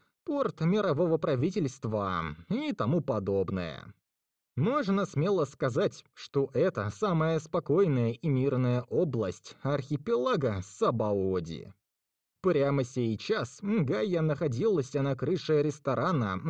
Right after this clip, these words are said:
где-то на территории этой области, расслабленно покачиваясь в кресле,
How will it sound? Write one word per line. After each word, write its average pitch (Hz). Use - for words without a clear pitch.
где-то 127
на 202
территории 233
этой 147
области, 123
расслабленно 240
покачиваясь 160
в -
кресле, 113